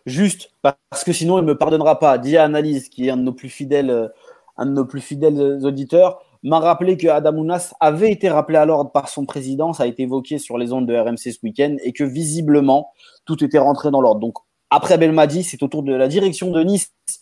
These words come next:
de taper sur, euh, Youssef Attal. Euh,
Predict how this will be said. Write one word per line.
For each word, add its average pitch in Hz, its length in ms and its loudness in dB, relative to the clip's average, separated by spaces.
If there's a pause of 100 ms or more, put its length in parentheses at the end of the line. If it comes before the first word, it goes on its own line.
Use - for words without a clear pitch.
(320)
de 147 140 2
taper 165 340 2
sur, 135 260 -2
euh, 127 100 4
Youssef 139 340 -4
Attal. 175 420 4 (380)
Euh, 117 360 6